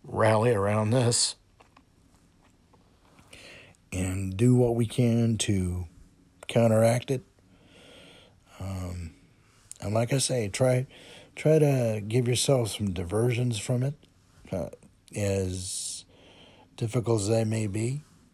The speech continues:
Let's do our best to do so and, and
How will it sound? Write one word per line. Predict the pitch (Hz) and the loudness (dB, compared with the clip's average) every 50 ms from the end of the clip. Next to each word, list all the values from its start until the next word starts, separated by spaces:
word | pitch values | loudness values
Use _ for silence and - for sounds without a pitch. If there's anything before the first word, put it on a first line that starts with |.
| _ _ _ - - - - - | _ _ _ -20 -20 -12 -6 -4
Let's | 131 123 - | -4 -4 -2
do | - - 160 151 | -2 0 2 2
our | 143 131 | 2 2
best | 117 113 131 127 123 - - | 2 2 2 2 2 0 -4
to | 123 | -4
do | 104 104 117 120 | -2 0 0 0
so | 113 - - - 120 120 131 143 143 123 | 0 0 0 2 0 2 2 0 0 0
and, | 107 98 95 95 | -2 -2 -4 -6
and | - 113 110 104 101 98 101 98 95 | -6 -6 -6 -4 -4 -4 -4 -6 -8